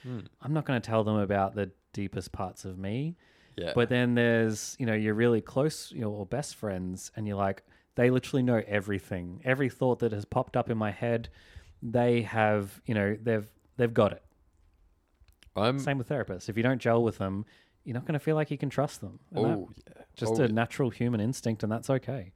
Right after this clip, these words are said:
Speaker 2: You just
Speaker 1: Hundred
Speaker 2: find
Speaker 1: percent.
Speaker 2: someone you do gel with, and, you know, someone can be a textbook perfect therapist, but if you don't gel with them, shit, man.
Speaker 1: It's a very good
Speaker 2: It
Speaker 1: point.
Speaker 2: makes
Speaker 1: If
Speaker 2: it rough.
Speaker 1: if you're, if you're not gelling well, it'll feel like someone's preaching at you.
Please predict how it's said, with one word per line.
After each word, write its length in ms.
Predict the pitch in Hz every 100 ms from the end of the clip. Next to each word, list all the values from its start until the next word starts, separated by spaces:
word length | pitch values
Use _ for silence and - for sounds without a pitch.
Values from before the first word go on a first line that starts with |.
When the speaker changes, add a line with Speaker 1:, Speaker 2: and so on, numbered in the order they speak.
| - _ - - _
Speaker 2:
You 80 | 113
just 100 | 85
Speaker 1:
Hundred 40 | 78
Speaker 2:
find 140 | 110 110
Speaker 1:
percent. 40 |
Speaker 2:
someone 320 | - 117 113
you 80 | 110
do 220 | 98 110
gel 240 | 117 104 98
with, 260 | 110 -
and, 300 | 117 107 104 - _ _ _ _ _ _
you 80 | 113
know, 60 | 110
someone 260 | 151 170
can 120 | 175
be 340 | 160 131 131 120
a 160 | 120 113
textbook 800 | - - 139 - - 117 - - _
perfect 520 | - 120 113 117 -
therapist, 600 | - 113 117 - 95 -
but 80 | -
if 80 | 104
you 60 | 123
don't 160 | 165
gel 220 | - 147
with 140 | 127 -
them, 320 | 95 95 95 _ _ _ _ _ _ _ _ - -
shit, 280 | - 143 113
man. 260 | 104 135 - _
Speaker 1:
It's 120 | _ 104
a 40 |
very 260 | 98 82 80
good 180 | 82 123
Speaker 2:
It 80 |
Speaker 1:
point. 240 | - 82 78
Speaker 2:
makes 160 | 120 101
Speaker 1:
If 40 | 107
Speaker 2:
it 20 |
rough. 380 | 113 98 - _ _ _
Speaker 1:
if 200 | 95 -
you're, 200 | 104 107
if 160 | 101 -
you're 80 | 101
not 260 | 90 -
gelling 360 | 87 87 87 82
well, 240 | 82 80
it'll 140 | 80 80
feel 180 | - 87
like 160 | 82
someone's 380 | - 90 80 80
preaching 520 | _ 90 82 80 87
at 160 | 78 76
you. 260 | 78 76